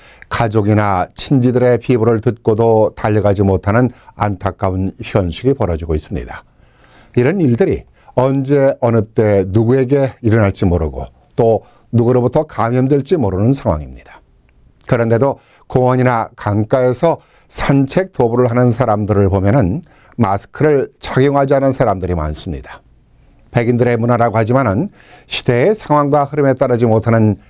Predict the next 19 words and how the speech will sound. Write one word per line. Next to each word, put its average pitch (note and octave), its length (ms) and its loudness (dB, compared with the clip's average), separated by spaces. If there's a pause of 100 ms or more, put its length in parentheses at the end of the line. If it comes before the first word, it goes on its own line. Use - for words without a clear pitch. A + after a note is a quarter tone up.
(160)
이들의 A#2+ 580 2
무지함이 G2 760 0 (320)
오늘과 G#2+ 440 2
같은 B2+ 540 0
사태를 G2 720 -4 (200)
더욱 B2 300 -2 (220)
악화시키고 - 920 -6
있습니다. - 520 -12 (1080)
마스크 C3 400 -2
착용은 C#3 480 2
자신의 B2+ 420 0
보호만이 A#2+ 360 2
아니라 A#2 440 0
타인에 C3+ 400 0
대한 D#3+ 480 0
배려이기도 G2 560 0
합니다. F#2+ 520 -8 (640)
유럽에 C3 360 2
위치한, C#3 580 -4